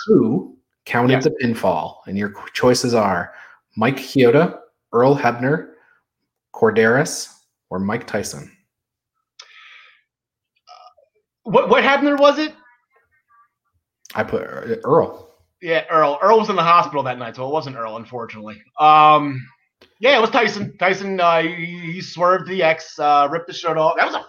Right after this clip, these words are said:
Speaker 2: fast three count, too.
Speaker 1: It
Speaker 2: But yeah,
Speaker 1: sure
Speaker 2: if you
Speaker 1: was.
Speaker 2: actually, uh, watch Michaels walking, uh, before he, uh, before the D X band plays hit, uh, before the D X band plays,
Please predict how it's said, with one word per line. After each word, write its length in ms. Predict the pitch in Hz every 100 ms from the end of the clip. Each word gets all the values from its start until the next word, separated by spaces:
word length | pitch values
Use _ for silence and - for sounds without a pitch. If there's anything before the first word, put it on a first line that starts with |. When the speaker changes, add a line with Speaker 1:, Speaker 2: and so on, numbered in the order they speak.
| -
Speaker 2:
fast 280 | 226 196 -
three 140 | 202 214
count, 280 | 147 127
too. 220 | - 143 - _ _ _ _ -
Speaker 1:
It 100 | 214
Speaker 2:
But 100 | 196
yeah, 140 | 247
Speaker 1:
sure 100 | 233
Speaker 2:
if 60 | 214
you 40 |
Speaker 1:
was. 60 | 240
Speaker 2:
actually, 360 | 247 240 240 226
uh, 440 | 208 202 190 190 185
watch 380 | 220 226 -
Michaels 540 | 196 220 208 208 196 160
walking, 520 | 202 214 214 202 196
uh, 180 | 175 175
before 340 | 170 214 214
he, 180 | 202 196
uh, 340 | 190 185 175 165
before 200 | - 202
the 80 | 190
D 180 | 202 196
X 160 | 196 -
band 280 | 190 180 -
plays 300 | 202 185 -
hit, 240 | 220 151 - _ _ _ -
uh, 80 | 160
before 200 | 151 202
the 80 | 180
D 140 | 196
X 160 | 196 -
band 420 | 196 185 180 156 - -
plays, 600 | 208 180 156 135 -